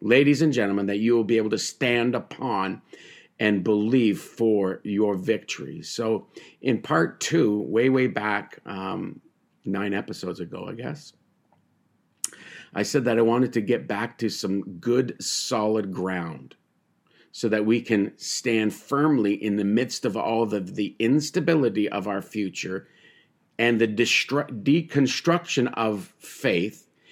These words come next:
and the stripping down of our belief systems. I,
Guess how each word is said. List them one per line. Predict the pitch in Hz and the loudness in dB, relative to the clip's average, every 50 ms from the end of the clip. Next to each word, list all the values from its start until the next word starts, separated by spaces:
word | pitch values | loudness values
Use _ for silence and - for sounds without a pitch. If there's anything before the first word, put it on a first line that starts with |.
| - - _ _ - | -20 -20 _ _ 2
and | 135 120 117 117 | 4 4 6 6
the | 117 | 4
stripping | - - - - - 180 180 180 180 160 143 131 | 4 2 0 0 2 2 2 4 4 4 4 4
down | 110 131 131 135 135 139 147 151 | 4 4 2 4 4 4 4 4
of | - - 127 107 | 2 2 0 2
our | 117 107 110 110 | 2 4 4 2
belief | 98 98 113 110 110 117 113 - - | 4 4 4 4 4 4 2 2 0
systems. | - - 139 120 - - 104 95 95 98 | -2 -2 -2 -2 -2 -2 -2 -2 -2 -2
I, | 98 104 98 - | -2 -4 -4 -6